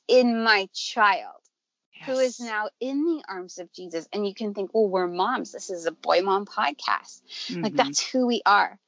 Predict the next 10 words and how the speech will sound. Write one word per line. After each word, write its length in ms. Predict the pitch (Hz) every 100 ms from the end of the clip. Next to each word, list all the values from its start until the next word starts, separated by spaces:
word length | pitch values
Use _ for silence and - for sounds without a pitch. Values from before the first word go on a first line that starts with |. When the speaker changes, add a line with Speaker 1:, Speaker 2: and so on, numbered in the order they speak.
| _ _ _ _ _ _
Speaker 2:
Mm-mm. 120 | 175
Speaker 1:
Girls, 500 | 214 208 165 - - _ _
Speaker 2:
No. 60 | 208
Speaker 1:
listen, 480 | 214 190 139 180 _ _ _ _ _
your 260 | 196 226 214
identity 640 | 208 185 208 220 220 196
is 120 | 190 185
in 100 | 196
something 380 | - - 170
shakeable. 800 | 147 - - 214 233 - - -